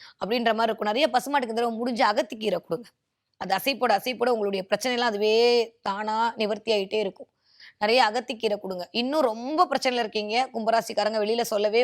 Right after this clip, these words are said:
முடியல அப்படின்னா, ஒரே ஒரு பரிகாரம் உங்களுக்கு சொல்றேன். அது இந்த மாசம், இந்த கார்த்திகை மார்கழி மாதங்கள்ல பண்ணக்கூடிய எல்லா பரிகாரங்களும்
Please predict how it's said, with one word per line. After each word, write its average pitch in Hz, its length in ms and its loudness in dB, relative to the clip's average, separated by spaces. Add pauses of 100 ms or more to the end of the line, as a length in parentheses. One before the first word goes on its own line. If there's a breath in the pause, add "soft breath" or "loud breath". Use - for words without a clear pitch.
முடியல 214 360 -4
அப்படின்னா, 202 380 -4
ஒரே 208 140 0 (120)
ஒரு 240 160 2
பரிகாரம் 208 320 2
உங்களுக்கு 190 240 -4
சொல்றேன். 190 220 2
அது 220 80 -4 (100)
இந்த 208 220 0
மாசம், 214 260 0 (380 loud breath)
இந்த 190 200 4
கார்த்திகை 240 440 2
மார்கழி 214 300 2 (100)
மாதங்கள்ல 190 540 -2
பண்ணக்கூடிய 202 400 -4
எல்லா 269 180 2 (120)
பரிகாரங்களும் 240 560 2